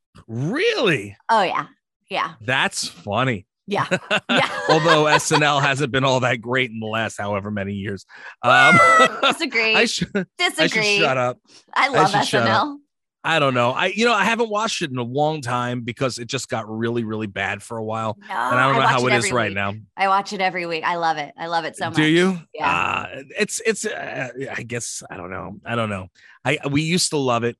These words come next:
Speaker 1: and then it was just like, eh, all
Speaker 2: Well, because
Speaker 1: right,
Speaker 2: everybody
Speaker 1: yeah.
Speaker 2: thinks that their time period was the best, right? And so then
Speaker 1: Right.
Speaker 2: it's like, we were like, "But no, the best time period was when David Spade was on it." And then some people are like,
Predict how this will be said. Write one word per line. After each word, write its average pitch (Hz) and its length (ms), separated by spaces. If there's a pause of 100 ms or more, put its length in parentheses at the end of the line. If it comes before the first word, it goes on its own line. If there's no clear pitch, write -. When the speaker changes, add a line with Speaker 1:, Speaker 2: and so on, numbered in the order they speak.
Speaker 1:
and 120 200
then 117 100
it 117 40
was 110 120
just 107 140
like, 120 80
eh, 165 400
all 233 180
Speaker 2:
Well, 349 100
because 403 200
Speaker 1:
right, 339 100
Speaker 2:
everybody 359 300
Speaker 1:
yeah. 330 120
Speaker 2:
thinks 269 200
that 208 180
their 190 240
time 185 460
period 151 580
was 160 280
the - 80
best, - 580
right? 196 280
And 220 140
so 214 180
then 196 320
Speaker 1:
Right. 101 300
Speaker 2:
it's 190 180
like, 208 320
we 185 600
were 202 140
like, 190 240
"But 233 200
no, 285 280
the 214 80
best 294 260
time 302 220
period 277 240
was 208 120
when 208 220
David 285 300
Spade 285 320
was 226 180
on 202 220
it." 135 160
And 196 160
then 180 120
some 202 160
people 196 160
are 254 140
like, 175 120